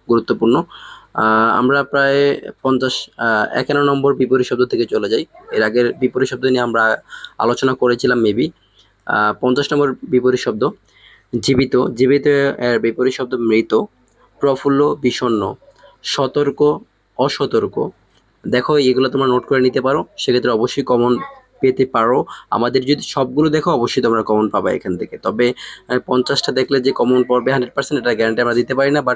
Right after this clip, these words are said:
কমন পড়বে এখান থেকেও। সতর্ক, অসতর্ক। খুশি,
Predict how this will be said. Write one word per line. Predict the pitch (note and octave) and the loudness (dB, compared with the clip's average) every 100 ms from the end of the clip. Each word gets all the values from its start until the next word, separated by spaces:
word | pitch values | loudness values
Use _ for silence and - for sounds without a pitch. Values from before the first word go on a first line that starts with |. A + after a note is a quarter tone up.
| - | -2
কমন | C3 A#2+ A2+ | 0 2 0
পড়বে | G#2 G2 G2 | 0 0 0
এখান | - F#2+ | -2 -8
থেকেও। | F2+ - - - - - - - | -10 -8 -8 -8 -20 -20 -20 -14
সতর্ক, | - D3 C3+ D3+ C#3 D#3+ - - | -4 -2 0 -2 0 -2 0 -2
অসতর্ক। | B2+ C3+ B2+ G#2+ - - - _ _ _ | -2 -2 -2 -2 -2 -8 -10 _ _ _
খুশি, | - C3 - D3 | -2 0 2 0